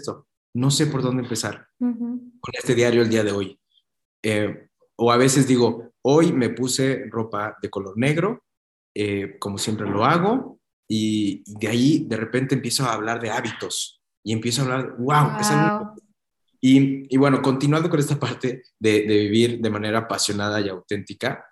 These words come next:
Speaker 1: algo que a mí me ha ayudado muchísimo es aprender a conocerme primero.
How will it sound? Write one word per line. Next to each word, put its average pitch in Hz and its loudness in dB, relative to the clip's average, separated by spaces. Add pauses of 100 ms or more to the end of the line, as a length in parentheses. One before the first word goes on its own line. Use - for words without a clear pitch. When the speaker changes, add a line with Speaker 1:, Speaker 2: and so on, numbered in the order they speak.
(960)
Speaker 1:
algo 151 6
que 147 2
a 123 2
mí 127 4
me 131 6
ha 127 4
ayudado 120 4
muchísimo 113 -2
es 107 -4
aprender 104 -8
a 104 -12
conocerme 98 -8
primero. 92 -16